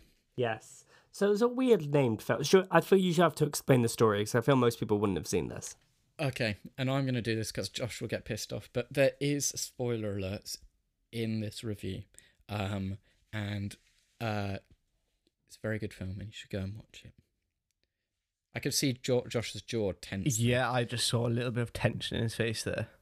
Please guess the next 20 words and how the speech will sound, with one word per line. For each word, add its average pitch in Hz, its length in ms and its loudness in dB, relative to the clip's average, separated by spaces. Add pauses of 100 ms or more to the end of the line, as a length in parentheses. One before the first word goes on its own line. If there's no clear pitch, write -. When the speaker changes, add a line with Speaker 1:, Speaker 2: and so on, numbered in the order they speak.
(880)
Speaker 1:
I'm 175 120 4
happy. 196 440 6
Speaker 2:
He's 117 80 2
Speaker 1:
I'm 123 100 0
happy - 420 4
he 160 40 2
said 101 300 -2
it. 95 200 -2 (1400)
Speaker 2:
He's 104 160 -10
so 80 240 -8
not. 69 200 -14 (120)
Speaker 1:
<laughs> 139 140 0 (100)
Speaker 2:
Um, 127 520 2 (360)
right. 120 400 0 (380)
There 180 160 4
Will 185 100 6
Be 151 140 0
Blood 120 400 -4 (280)
is, 123 960 -2 (120)
um, 113 920 -4